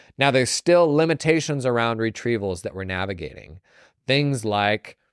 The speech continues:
well, if there's a table in there, it has a hard time, like, semantically understanding what's happening in a table. Or if there's a flow chart, uh, you know, I R S publications have all sorts of little flow charts and stuff like that.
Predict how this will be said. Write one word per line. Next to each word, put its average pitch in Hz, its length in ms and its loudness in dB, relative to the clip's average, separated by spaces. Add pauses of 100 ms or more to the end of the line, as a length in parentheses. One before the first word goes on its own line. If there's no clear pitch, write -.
(280)
well, 110 180 -2
if 110 120 -6
there's 113 180 -2
a 104 60 -10
table 107 580 -4 (140)
in 76 220 -12
there, 60 360 -18 (180)
it 107 120 -8
has 110 160 -4
a 104 40 -6
hard 127 280 0
time, 117 200 -4
like, 107 200 -2
semantically 95 680 -4
understanding 87 600 -6
what's 78 180 -6
happening 78 460 -8
in 76 80 -10
a 76 60 -12
table. 90 540 -6 (440)
Or - 80 -2
if 90 80 -6
there's 110 180 -2
a - 60 -2
flow 120 320 0
chart, - 360 -8
uh, 69 480 -16
you 92 120 -12
know, 71 160 -14 (560)
I 131 180 2
R 123 80 4
S 127 240 2
publications 110 640 -4
have 101 240 -4
all 110 120 2
sorts 107 260 -6
of 95 100 -10
little 90 220 -4
flow 127 240 0
charts 90 400 -4
and 82 100 -14
stuff - 300 -6
like 87 220 -2
that. 113 300 0